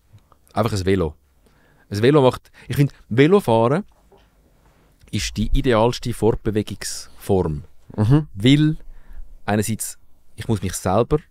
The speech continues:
Speaker 1: fortbewegen, also ich werde nicht künstlich fortbewegt, sondern ich mache, dass ich, ausser ich habe ein Elektrovelo.
Speaker 2: Ich wollte sagen,
Speaker 1: Ähm,
Speaker 2: unterstützt vielleicht.
Speaker 1: Dort,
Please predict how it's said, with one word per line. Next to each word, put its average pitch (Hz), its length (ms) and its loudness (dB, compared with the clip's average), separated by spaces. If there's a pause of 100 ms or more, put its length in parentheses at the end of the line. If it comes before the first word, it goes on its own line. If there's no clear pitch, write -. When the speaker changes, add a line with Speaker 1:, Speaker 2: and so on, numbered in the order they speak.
(140)
Speaker 1:
fortbewegen, 131 720 -4
also 98 200 -8
ich 92 80 -8
werde 101 120 -2
nicht 101 100 -4
künstlich 113 360 -2
fortbewegt, 127 520 -4
sondern 101 340 -2
ich 131 260 -4 (140)
mache, 107 360 -2
dass 98 180 -6
ich, 98 100 -6 (720)
ausser 98 300 -2
ich 92 100 -4
habe 87 140 -2
ein 80 80 -4
Elektrovelo. 92 560 -2
Speaker 2:
Ich 117 60 -10 (100)
wollte 98 160 2
sagen, 87 540 0 (160)
Speaker 1:
Ähm, 101 180 2
Speaker 2:
unterstützt - 600 0
vielleicht. 85 380 -2
Speaker 1:
Dort, 113 120 2